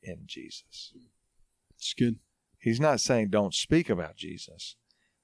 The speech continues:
Speaker 1: but he's saying, when, when have you listened to see what he's doing right in front of you?
Speaker 2: Yeah.
Speaker 1: And I love that.
Speaker 2: Yeah.
Speaker 1: I think that's what we've been saying.
Speaker 2: It is what we've been saying. And I, and I, it, it's my heart in this. I mean, I think, I think our members may see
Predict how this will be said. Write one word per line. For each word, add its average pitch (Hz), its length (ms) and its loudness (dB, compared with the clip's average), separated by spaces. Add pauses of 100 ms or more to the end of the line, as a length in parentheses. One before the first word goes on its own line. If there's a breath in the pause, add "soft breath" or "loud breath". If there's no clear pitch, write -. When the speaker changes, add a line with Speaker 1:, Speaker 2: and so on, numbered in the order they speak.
(120)
Speaker 1:
but 101 140 2
he's 113 160 0
saying, 107 440 2 (840)
when, 135 320 -2
when 143 200 0
have 160 120 -4
you 120 180 2
listened 98 600 2 (160)
to 110 120 -2
see 131 280 -2
what 113 280 0
he's 101 220 -8
doing 117 540 2
right 101 260 -6
in 101 60 -12
front 117 280 -10
of 104 100 -14
you? - 200 -20
Speaker 2:
Yeah. 101 180 2 (500)
Speaker 1:
And - 80 -8
I 147 80 -4
love 208 480 -2
that. - 360 -12
Speaker 2:
Yeah. 110 200 2 (500)
Speaker 1:
I 120 60 2
think 175 120 4
that's 190 160 -4
what 135 120 4
we've 110 120 -6
been 95 140 -4
saying. - 480 -4
Speaker 2:
It 143 160 6
is 214 160 2
what 104 100 4
we've 98 120 2
been 98 120 0
saying. 104 200 2
And 123 80 4
I, - 40 -2
and 135 140 0
I, 135 140 2
it, - 200 0
it's 151 180 -2
my 135 200 0
heart 143 320 -2
in 123 160 2
this. 107 200 2
I 113 40 6
mean, 120 160 6
I 123 80 4
think, 131 320 0 (400 loud breath)
I 139 80 6
think 135 180 6
our 120 120 6
members 123 440 6
may 117 220 6
see 113 760 2